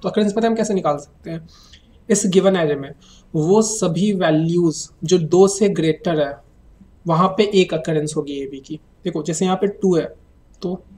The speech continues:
यहाँ पे एबी की एक occurrence है। Then यहाँ फ़ोर है, जो कि टू से greater है, मतलब four length substring four length prefix से match कर रही है। अगर four length substring four length prefix से match कर रही है, then यहाँ से start होने वाली दो length की substring तो प्रीफिक्स से match करेगी,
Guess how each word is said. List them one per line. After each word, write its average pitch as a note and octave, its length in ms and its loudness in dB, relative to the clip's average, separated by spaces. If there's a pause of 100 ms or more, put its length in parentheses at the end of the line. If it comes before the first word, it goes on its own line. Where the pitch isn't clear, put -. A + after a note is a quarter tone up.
यहाँ E3+ 320 -4
पे A3 80 0 (340)
एबी E3+ 220 4
की G#3+ 160 -4 (140)
एक E3 140 -4
occurrence D3 500 -10
है। D#3 100 -16 (400)
Then A3+ 180 2 (260)
यहाँ F#3 220 4
फ़ोर F#3+ 380 6
है, - 240 -4 (340)
जो E3+ 100 0
कि A3 200 0 (200)
टू G3+ 120 2
से G3+ 200 0
greater D#3+ 540 0
है, C#3 60 -12 (360)
मतलब F#3 360 0 (320)
four A3 440 8
length A3 520 0 (160)
substring A3 720 0 (500)
four G#3+ 300 6
length A3+ 380 2 (140)
prefix A3 400 0
से A3+ 60 0
match F#3 320 0
कर F3 140 0
रही C#3 260 -6
है। C#3+ 120 -10 (140)
अगर F3 220 2
four F#3+ 280 0
length A3 160 0
substring G3+ 460 -4
four F#3+ 200 2
length G#3 140 2
prefix - 380 -4
से G3+ 60 -2
match F#3 240 -2
कर F#3+ 140 -2
रही F#3 180 -2
है, G3 120 0
then - 420 -6
यहाँ F3+ 180 0
से G3+ 120 -2
start F#3 320 -2
होने F#3+ 140 0
वाली F#3+ 180 2
दो E3 240 0
length F#3+ 200 0
की G3 120 -4
substring G3 460 -2
तो G3 80 -4
प्रीफिक्स G3 320 -4
से G3 80 0
match G3 220 0
करेगी, F#3 480 0